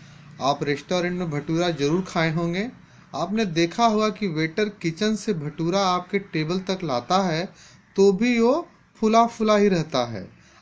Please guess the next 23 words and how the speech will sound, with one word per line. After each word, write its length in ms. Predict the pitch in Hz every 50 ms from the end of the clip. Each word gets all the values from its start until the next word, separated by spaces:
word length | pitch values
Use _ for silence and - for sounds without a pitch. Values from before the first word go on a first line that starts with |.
| _ -
आज 280 | 120 117 127 131 131 147
हम 160 | 160 160 160
आपको 320 | 156 160 160 - - 175 165
भटूरे 460 | 131 127 131 - 170 147 147 165 165
के 200 | 165 - 220 233
फुले 380 | 233 - - 143 139 151 165 180
फुले 300 | 185 - - 175 170 170
रहने 340 | 165 156 151 156 170 175 180
का 140 | 214 208 180
राज 360 | 139 123 139 160 160 147 151
बताएंगे। 580 | 147 - 143 123 120 113 110 107 107 104 104 - - - - - _ _ _
तो 80 | - 143
मित्रों, 460 | 143 156 160 160 - 208 240 277 330 - - - - _ _ - - -
चलिए 260 | 254 247 247 254 247
बनाते 340 | 196 185 190 160 160 - 180
हैं 240 | 170 190 240 269 254
भटूरा। 520 | 262 277 269 294 269 226 156 98 - - - - _ _ _ _ _ _ _ _ - _ _ _ _ _ _ _ _ _ _ _ _ _ _ _ _ _ _ _ _ _ _ _ _ _ _ _ -
भटूरा 480 | 135 131 135 147 147 - 180 190 208 233 247
बनाने 380 | 247 220 208 196 196 202 208 208
की 120 | 208 214
सामग्री 580 | 208 - 190 165 156 156 151 143 151 175 214 226
है 180 | 202 185 180 - - - _ _ _ _ _ _ _ _ _ _ -
तेल, 300 | 151 156 156 175 214